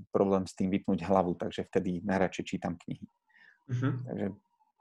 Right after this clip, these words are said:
Speaker 1: preto som hovoril aj to, že jasné, veď robiť treba, treba si všetko vyriešiť, rodinu, situáciu, peniaze, ale fakt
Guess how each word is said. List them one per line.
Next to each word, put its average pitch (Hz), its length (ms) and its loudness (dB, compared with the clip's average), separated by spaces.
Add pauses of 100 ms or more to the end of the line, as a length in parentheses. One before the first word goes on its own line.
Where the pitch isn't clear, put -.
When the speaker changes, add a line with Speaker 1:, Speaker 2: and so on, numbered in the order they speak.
(580)
Speaker 1:
preto 113 200 4
som 107 380 0
hovoril 113 380 4
aj 101 80 4
to, 110 160 2
že 107 80 -2
jasné, 107 320 4
veď 98 240 -2
robiť 98 320 2
treba, 117 320 6 (720)
treba 107 300 6
si - 160 -2
všetko 98 720 2
vyriešiť, 104 540 2 (360)
rodinu, 104 540 4 (240)
situáciu, 92 960 2
peniaze, 165 480 4 (420)
ale 98 220 0
fakt - 320 0